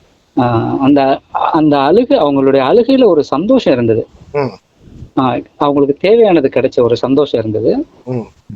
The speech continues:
Speaker 1: அந்த அழுகை என்னால இப்போ வரை-, இப்போ நினைச்சாலும் அந்த அழுகை என் கண் முன்னாடி
Speaker 2: நிச்சயமா,
Speaker 1: வரும்.
Speaker 2: நிச்சயமா, நிச்சயமா.
Speaker 1: ஆமா. அதுக்கப்புறம் அது மேல ரொம்ப ஆர்வம். எத்தனை முறை, எங்கே கூப்பிட்டாலும் அந்த காலத்துக்கு சரியா கொடுத்துட்டே இருப்பேன். இன்னும் யார் கூப்பிட்டாலும் கொடுப்பேன்.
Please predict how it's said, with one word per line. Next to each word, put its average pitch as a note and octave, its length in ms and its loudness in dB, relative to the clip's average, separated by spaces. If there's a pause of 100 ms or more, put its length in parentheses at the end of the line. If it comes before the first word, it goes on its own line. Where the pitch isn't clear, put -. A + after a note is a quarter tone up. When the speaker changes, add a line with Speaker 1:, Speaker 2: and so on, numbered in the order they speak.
(220)
Speaker 1:
அந்த C3+ 580 2
அழுகை F3+ 300 0
என்னால D3+ 280 2
இப்போ E3+ 280 0
வரை-, F3+ 100 -4
இப்போ D#3+ 240 -2
நினைச்சாலும் F3+ 380 0
அந்த C#3 180 2
அழுகை C3+ 240 2
என் B2 60 -4
கண் B2 240 -6
முன்னாடி B2 100 -4
Speaker 2:
நிச்சயமா, A#2 120 0
Speaker 1:
வரும். B2 260 -2
Speaker 2:
நிச்சயமா, A#2 200 -8
நிச்சயமா. G2+ 520 -2
Speaker 1:
ஆமா. A#2 180 -4
அதுக்கப்புறம் D3 800 0
அது B2 200 0
மேல B2+ 240 0
ரொம்ப B2 220 -2
ஆர்வம். B2 380 0 (240)
எத்தனை F#3+ 500 0
முறை, D3 380 2
எங்கே D3+ 500 0
கூப்பிட்டாலும் A#2 540 -2
அந்த B2+ 220 -4
காலத்துக்கு A#2+ 500 -4
சரியா B2 280 0
கொடுத்துட்டே A#2+ 360 -4
இருப்பேன். - 320 -2 (180)
இன்னும் B2+ 280 0 (380)
யார் C#3+ 260 0
கூப்பிட்டாலும் C#3+ 420 -2 (100)
கொடுப்பேன். - 240 -14